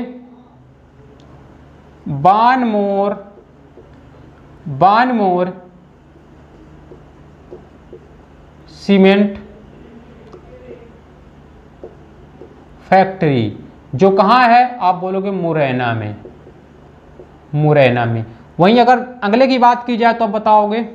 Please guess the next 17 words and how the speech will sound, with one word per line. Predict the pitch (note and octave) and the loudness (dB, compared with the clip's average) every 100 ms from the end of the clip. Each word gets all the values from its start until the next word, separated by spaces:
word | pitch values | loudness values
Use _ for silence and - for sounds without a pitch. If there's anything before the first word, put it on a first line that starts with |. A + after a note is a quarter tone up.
| - - _ | -20 -20 _
कैलारस, | F#3 F#3+ G3 G3 G#3 A3 - - _ _ _ _ _ _ - - - - - - - - - - - - - - - - - - - - - - - - - | 0 2 4 4 2 -2 -4 -20 _ _ _ _ _ _ -20 -20 -20 -20 -20 -20 -20 -20 -20 -20 -20 -20 -20 -20 -20 -20 -20 -20 -20 -20 -20 -20 -20 -10 -2
कैलारस | F3+ F#3+ G3+ G3+ A3 G#3 - - _ _ _ - _ - - - - - - - - - - - - - | 2 4 4 4 0 -4 -12 -20 _ _ _ -20 _ -20 -20 -20 -20 -20 -20 -20 -20 -20 -20 -20 -20 -20
Sugar | - - G3+ G3+ G#3 G#3 | -20 -2 2 4 4 4
meal, | F#3 D#3 C3 G#2 - - - - _ - F#4 - - - - - - - - - - | 0 -6 -6 -8 -14 -20 -20 -20 _ -20 -20 -20 -20 -20 -20 -20 -20 -20 -20 -20 -10
Sugar | - G3 A3 F#3+ | 0 4 4 2
meal, | D#3 C3 A#2+ | 0 -2 -4
Kelara's | F3+ F#3 G3 A3 A3 | 0 2 4 2 -2
sugar | F#3 F#3 | -6 -4
meal, | F#3+ C#3+ A2+ G#2+ - - - - - - - - - - - - | -4 -4 -6 -8 -14 -20 -20 -20 -20 -20 -20 -20 -20 -20 -12 0
यह | F3+ G#3+ | 4 4
भी | A3+ | 2
कहाँ, | A3+ G#3 G#3+ | 0 0 0
यह | G#3 | 0
भी | F#3+ | -2
मुरैना | G#3 F#3+ D#3+ C3+ C3 | -2 -2 -2 -2 -2
में | A#2 A2+ | -4 -4
है। | G#2+ A2+ | -4 -6